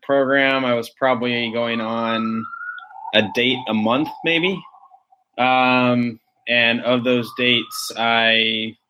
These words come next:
probably hooked up with one every three months, I would say. Um, so it wasn't a good, uh, ratio. Um, and then once you guys started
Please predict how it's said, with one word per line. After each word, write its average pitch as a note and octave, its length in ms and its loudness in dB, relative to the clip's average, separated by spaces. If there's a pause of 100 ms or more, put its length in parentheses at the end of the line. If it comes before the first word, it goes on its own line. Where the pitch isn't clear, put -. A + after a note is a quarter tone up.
(140)
probably A#2 240 0
hooked A#2 280 -6
up A#2+ 280 0
with A2+ 340 2 (920)
one A#2+ 260 2
every A2+ 220 2
three C3+ 260 0
months, C#3+ 380 0
I D#3 80 0
would D3 140 0
say. D#3+ 300 0 (760)
Um, B2 720 2 (200)
so C3+ 320 2
it C3 60 0
wasn't D3+ 320 2
a B2+ 80 4
good, A#2+ 480 2
uh, G#2+ 400 -2
ratio. D3 560 0 (600)
Um, A#2 680 2 (180)
and B2 200 2
then A#2+ 680 2 (220)
once B2+ 260 0
you B2+ 80 0
guys A#2+ 280 2
started A#2+ 380 0